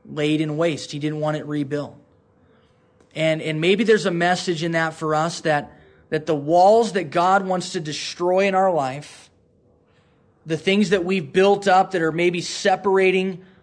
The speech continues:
us from Him or separating relationships, that He doesn't want us to rebuild those things,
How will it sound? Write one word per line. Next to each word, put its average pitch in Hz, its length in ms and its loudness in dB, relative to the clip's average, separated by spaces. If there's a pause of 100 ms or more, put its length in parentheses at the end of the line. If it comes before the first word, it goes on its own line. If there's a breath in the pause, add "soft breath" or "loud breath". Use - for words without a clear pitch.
us 180 280 2
from 185 220 -6
Him 180 480 -2 (440 soft breath)
or 156 120 -4
separating 190 1000 0 (220)
relationships, 196 1300 -2 (300 soft breath)
that 156 120 -4
He 190 120 -2
doesn't 214 320 2
want 196 180 2
us - 180 0
to 180 80 0
rebuild 175 480 2
those 127 280 -4
things, - 440 -16